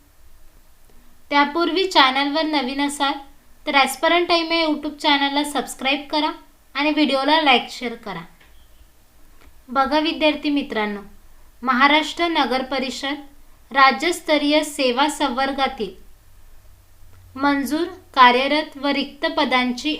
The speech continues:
आकडेवारी. त्यांनी बघा, मंजूर पदे किती आहेत, का-, कार्यरत पदे किती आहेत आणि रिक्त पदे किती आहेत,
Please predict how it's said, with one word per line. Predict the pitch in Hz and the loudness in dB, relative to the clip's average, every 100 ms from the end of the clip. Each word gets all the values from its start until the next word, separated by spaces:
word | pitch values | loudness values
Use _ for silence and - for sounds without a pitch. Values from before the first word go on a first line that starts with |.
| - | -2
आकडेवारी. | 247 247 247 240 220 190 - - - - - - - | -2 0 -2 0 0 -2 -12 -20 -20 -20 -20 -20 0
त्यांनी | 294 294 320 | 2 4 4
बघा, | 339 330 349 | 2 4 2
मंजूर | 320 277 254 311 | 2 0 -2 -2
पदे | 294 311 311 | 0 0 0
किती | 320 311 302 | -4 -4 0
आहेत, | 302 262 302 311 - - - - - - - - - - | 2 2 -2 -6 -16 -20 -20 -20 -20 -20 -20 -20 -20 0
का-, | 302 277 - - - - - - - | 2 2 -4 -20 -20 -20 -20 -20 2
कार्यरत | 285 262 269 302 330 330 | 6 8 8 4 2 0
पदे | 339 311 330 | -2 0 -2
किती | 320 - 302 | -4 0 2
आहेत | 285 320 320 | 2 0 -2
आणि | 320 | -2
रिक्त | 311 277 - 339 | -2 -4 -2 -2
पदे | 330 320 311 | 2 0 0
किती | 302 - 269 | -2 -2 -2
आहेत, | 214 208 | -2 -4